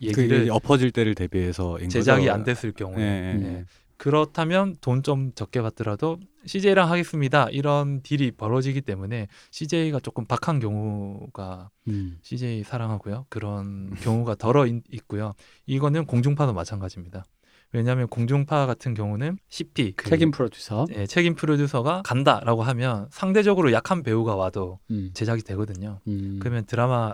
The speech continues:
Speaker 1: 작가 입장에선 데뷔를 하게 되니까
Speaker 3: 네.
Speaker 1: 그냥 돈이 적더라도 그냥 가게 되죠. 넥스트를 생각하고.
Speaker 3: 음.
Speaker 1: 하지만 여기서 방송국이나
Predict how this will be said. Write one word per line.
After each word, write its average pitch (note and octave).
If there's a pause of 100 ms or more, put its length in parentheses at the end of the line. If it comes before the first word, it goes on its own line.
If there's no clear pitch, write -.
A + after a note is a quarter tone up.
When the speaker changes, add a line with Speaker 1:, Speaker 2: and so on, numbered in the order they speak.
Speaker 1:
작가 A#2+
입장에선 B2
데뷔를 C3
하게 F3
되니까 G2
Speaker 3:
네. G#2 (160)
Speaker 1:
그냥 G2+ (100)
돈이 A2+
적더라도 A2+
그냥 G2+
가게 A#2+
되죠. F#2 (220)
넥스트를 G#2+
생각하고. G#2
Speaker 3:
음. F#2 (180)
Speaker 1:
하지만 E3
여기서 C3+
방송국이나 A#2